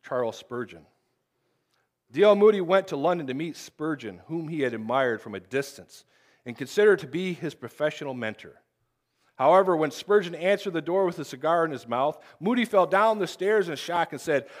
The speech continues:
"How could you, a man of God, smoke that?" Spurgeon took the stogie out of his mouth, walked down the steps to where Moody was still standing in de-, bewilderment.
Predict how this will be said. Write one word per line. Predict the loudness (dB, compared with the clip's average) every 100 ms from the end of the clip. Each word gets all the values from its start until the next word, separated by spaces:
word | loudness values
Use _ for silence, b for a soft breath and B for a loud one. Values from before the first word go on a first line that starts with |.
| B
"How | 4
could | 6 4 0
you, | 4 4 4 0 B
a | -6
man | 2 4 6
of | 4 0
God, | 2 6 6 4 -4 -10 _
smoke | -18 -14 0 4 4 0 -14
that?" | -12 -12 -14 -20 -20 _ _ _ _ _ _ _ _ _ _ _ _ _ _ _ _ _ _ _ _ _ _ _
Spurgeon | -20 -8 -2 -2 -4 -8
took | -6 -8 -8
the |
stogie | -14 -6 -4 -2 0
out | 2 2
of |
his | -2 -8
mouth, | -2 0 -2
walked | -2 -2 -2 -4
down | -4 -6
the | -8
steps | -14 -4 -2 -2 -6 -20 -20 -20 _ _ _ _ _ _ _
to | -4
where | -2
Moody | 0 -2 -2
was | -6 -8
still | -8 -8
standing | -10 -18 -10 -6 -4 -6 -10
in | -12
de-, | -14 -18 _ _ -12
bewilderment. | -6 -2 -2 -4 -12 -20 -20